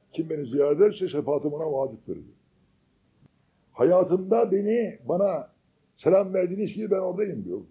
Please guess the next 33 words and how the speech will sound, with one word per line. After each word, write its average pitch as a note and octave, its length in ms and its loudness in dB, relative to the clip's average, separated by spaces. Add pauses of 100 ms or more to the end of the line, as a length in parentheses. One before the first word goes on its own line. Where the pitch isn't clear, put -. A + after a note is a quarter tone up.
"Öyle C3+ 240 -14
bulacaksınız F2 500 -8
beni." C2 80 -12
diyor. A1+ 120 -20 (840)
Sallallahu D#2+ 360 -6
aleyhi B1+ 180 -12
ve - 40 -20
sellem. - 280 -20 (300)
Bu F3 80 -4
kadar. D3+ 200 0 (2500)
Gitmiş G3 640 -10
ziyarete, C3 540 -4
bakmış - 480 -6
bir G3 180 -6
adam G3+ 240 -2
yatıyor D#2 420 -4
orada. D#3 340 -6 (580)
Ayaklarını C#3 480 -2
uzatmış, C#3 760 -6
türbe-i C#3 320 -8
saadete A#2+ 400 -4
karşı D#2 400 -10
uyuyor. D#3 380 -6 (1900)
E, A2 100 -14
kadı D#3 320 -4
aşık F3+ 320 -6
adam, D#3+ 340 -4
bunu D#3+ 140 -16
görünce D#3 320 2
böyle G#2 160 0
terbiyesiz A2+ 580 -4
bir E2+ 140 -6
adam, E2 200 -8